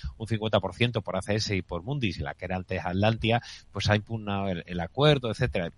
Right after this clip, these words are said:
Y eso ha sido un varapalo. Ayer cayó un nueve noventa y nueve por ciento, eh, A C S. A pesar de eso, sí, sí le vemos potencial y pensamos que es un grupo bien gestionado por el señor Florentino Pérez y que, y que, bueno, eh, pues que este varapalo esperamos que, que, que, que pueda ser una buena oportunidad, porque la tendencia del valor había sido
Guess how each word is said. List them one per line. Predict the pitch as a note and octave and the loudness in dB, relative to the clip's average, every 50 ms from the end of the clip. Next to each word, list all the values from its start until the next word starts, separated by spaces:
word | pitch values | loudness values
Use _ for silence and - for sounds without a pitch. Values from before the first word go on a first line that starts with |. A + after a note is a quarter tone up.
| - - | -14 -14
Y | - A#2 C3 | -8 -4 -2
eso | B2+ - C3+ A#2+ | 0 0 0 0
ha | |
sido | A2 C3 B2+ C3+ | 2 0 0 0
un | C#3 | 2
varapalo. | C3 A#2+ G#2 F#2+ - B2+ D3 B2 | 4 4 4 4 2 0 2 2
Ayer | F#2+ F#2+ G#2 G#2+ | 2 2 0 0
cayó | - A#2+ A2 A2 A#2+ | 0 0 -2 0 -4
un | B2+ B2+ A#2+ | -6 -6 -8
nueve | A#2+ A#2+ B2+ B2+ D3 D3+ | -6 -6 -4 -4 -4 -4
noventa | D3+ C#3 B2 A2+ G2+ F#2 F2+ - - E2+ E2 | -4 -6 -6 -6 -6 -8 -12 -8 -6 -6 -6
y | E2 E2 | -6 -10
nueve | F2+ G2 A2+ B2 D3 C#3 | -12 -10 -6 -6 -6 -4
por | - A2 F#2 - | -4 -6 -8 -8
ciento, | - - - G#2+ A2+ A#2+ A#2+ - - F2+ D2+ C#2+ | -10 -6 -2 0 0 0 -2 -4 -8 -8 -8 -8
eh, | - F2 F#2 - | -6 -6 -6 -4
A | - F#2 F#2 | -2 -4 -2
C | - - F#2 | 0 0 2
S. | E2+ - - D2+ - - - - - - - - - | 2 2 0 0 -4 -6 -6 -6 -4 -4 -4 0 4
A | - - | 6 6
pesar | - A#2 G2+ A#2 A2+ | 8 8 8 8 8
de | A2 B2+ | 6 4
eso, | - - B2+ | 2 2 0
sí, | - - B2+ A#2+ G#2 | 0 2 2 2 2
sí | - - A2 | 2 4 4
le | G#2+ | 4
vemos | G#2+ A2+ A#2 B2 A#2 | 4 4 2 0 0
potencial | - - F#2 - E2 D#2 - - C3+ C3+ B2 F#2+ | -2 -4 -6 -6 -8 -6 2 4 6 6 6 4
y | F2 | 2
pensamos | - E2+ - - F#2+ G2 F#2+ | -2 -2 -2 -2 -2 -2 -4
que | - G2 | -6 -8
es | F2 | -8
un | - F#2+ | -8 -10
grupo | F#2+ F#2+ F#2 - G2 | -16 -14 -8 -6 -2
bien | F#2+ G2 F#2 | 0 0 -2
gestionado | F#2 - G2+ F#2 - - F2 F2+ G2 G#2 G2 | 0 -2 -4 -4 -4 -6 -6 -2 0 0 0
por | - F2+ E2 | 0 -4 -12
el | - | -14
señor | F2+ F2 F2 | -14 -14 -14
Florentino | - - F#2+ F2 - F#2 F2+ F2 | -12 -10 -12 -10 -10 -8 -8 -4
Pérez | - - F#2+ G2 G#2 G2+ | -2 0 0 0 2 0
y | A2 G#2 | 0 0
que, | - F2+ E2+ E2 D#2+ | 0 -2 -4 -4 -4
y | - - - | -8 -12 -12
que, | - E2 | -10 -4
bueno, | D#2+ G2 G2+ F2 D#2+ - - - - - - - - _ _ _ _ _ _ _ - - - - | -4 -2 -2 -4 -6 -10 -10 -8 -8 -8 -8 -10 -12 _ _ _ _ _ _ _ -14 -14 -10 -4
eh, | - D#2 D#2 D2+ - | 0 0 0 0 -2
pues | - E2 - - | -4 -6 -8 -4
que | - F2 | -4 -6
este | F2+ - G#2+ | 0 2 4
varapalo | F#2+ F#2 F#2+ F#2 - F#2 F#2+ G2+ G#2 | 4 4 4 4 2 2 2 2 0
esperamos | G2 - - F#2+ F2 E2+ G2 A2 - | 0 0 0 2 2 2 0 -2 0
que, | - G2+ G2+ F#2+ F2+ F2 | 2 2 4 4 2 0
que, | - F2+ F2 E2+ E2 | 0 -2 -2 -2 -2
que, | - E2+ E2 D#2 D2 | -4 -6 -6 -6 -6
que | - - | -8 -8
pueda | - G#2+ F#2 - | -6 -4 -4 -4
ser | - | -2
una | G#2 G#2 G2 | 0 0 0
buena | G2+ G2+ | 0 0
oportunidad, | F#2 - - - - G2 B2+ B2 | -2 -4 -6 -8 0 4 4 4
porque | - G2 - G2 | 4 4 2 2
la | F#2+ F#2+ | 2 2
tendencia | - F#2 F#2+ - G#2 A2 G#2+ - A#2 G#2 | 2 -2 0 2 2 2 4 6 6 6
del | G#2+ G#2 | 6 4
valor | G2+ G2 G2+ G#2 A2 A2 | 4 4 2 4 4 4
había | G#2 G2+ G2+ F#2+ | 4 2 2 0
sido | - - G#2+ A#2 C3 | -2 -2 -2 -2 -2